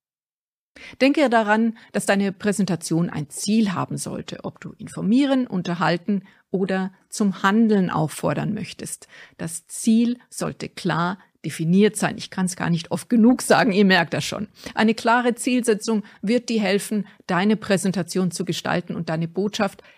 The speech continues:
effektiv zu vermitteln. Zweiter Aspekt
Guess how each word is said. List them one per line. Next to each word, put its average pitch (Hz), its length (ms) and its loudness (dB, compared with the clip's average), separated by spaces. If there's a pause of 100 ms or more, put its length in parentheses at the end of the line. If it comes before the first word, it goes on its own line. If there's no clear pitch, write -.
(140)
effektiv 202 880 -4 (240)
zu 165 360 -6
vermitteln. 180 520 0 (2500)
Zweiter 254 440 2
Aspekt - 640 -4